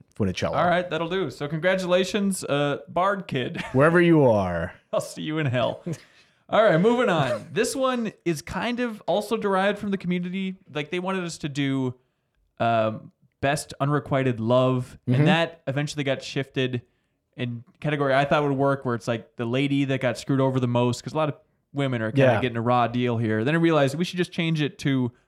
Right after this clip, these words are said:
Speaker 2: the Ross deal.
Speaker 1: Yeah.
Speaker 2: Whoever got the Ross deal in season four of Twilight
Speaker 1: The
Speaker 2: Zone.
Speaker 1: least cooked fate
Speaker 2: <laughs>
Speaker 1: was the
Speaker 2: Correct.
Speaker 1: alternate title.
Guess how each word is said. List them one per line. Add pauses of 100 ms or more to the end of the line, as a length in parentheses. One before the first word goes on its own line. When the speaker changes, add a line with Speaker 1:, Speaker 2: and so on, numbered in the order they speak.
Speaker 2:
the
Ross
deal. (100)
Speaker 1:
Yeah. (120)
Speaker 2:
Whoever
got
the
Ross
deal
in
season
four
of
Twilight
Speaker 1:
The
Speaker 2:
Zone.
Speaker 1:
least
cooked
fate
Speaker 2:
<laughs>
Speaker 1:
was
the
Speaker 2:
Correct.
Speaker 1:
alternate
title.